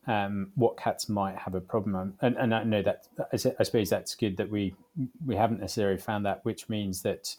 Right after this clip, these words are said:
you know, it's unfortunate if, if they, if they do, obviously for that individual and, and the, and the owners, but actually we can't, we can't predict what's gonna, what's gonna happen with that, which probably gives some,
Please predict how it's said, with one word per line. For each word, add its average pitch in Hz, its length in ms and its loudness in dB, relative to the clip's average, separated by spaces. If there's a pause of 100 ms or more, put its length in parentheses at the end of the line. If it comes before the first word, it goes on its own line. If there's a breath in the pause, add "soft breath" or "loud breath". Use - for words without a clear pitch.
(460 soft breath)
you 110 100 -2
know, 95 260 -2
it's 107 240 -4
unfortunate 104 920 0
if, - 240 -2 (140)
if - 200 -2
they, 95 280 0 (120)
if - 140 -14
they 98 140 0
do, 101 600 2
obviously 98 600 0
for - 160 -8
that 95 240 0
individual 98 640 -2
and, 92 260 -6
and 95 180 -4
the, 92 380 -4
and 98 100 -4
the 92 220 -4
owners, 104 420 -4
but - 160 -6
actually 92 280 -4
we 92 80 -4
can't, 95 300 0 (120)
we - 100 -20
can't 98 200 -4
predict - 600 -8 (180)
what's 104 240 -2
gonna, 92 380 -2 (140)
what's - 180 -6
gonna 87 180 -8
happen 95 340 -6
with 92 100 -6
that, 90 180 -2
which 107 160 -4
probably 101 220 2
gives 92 200 -4
some, 95 300 -2